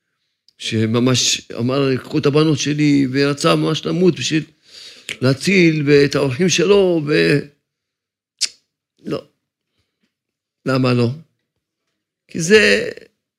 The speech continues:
הוא ראה מאברהם אבינו, וכי-,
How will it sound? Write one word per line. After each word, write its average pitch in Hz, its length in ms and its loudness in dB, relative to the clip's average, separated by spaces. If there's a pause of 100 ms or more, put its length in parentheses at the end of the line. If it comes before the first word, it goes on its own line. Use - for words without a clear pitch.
(400)
הוא 151 160 0
ראה 170 260 4
מאברהם 147 400 4
אבינו, 127 420 4 (1500)
וכי-, - 260 -16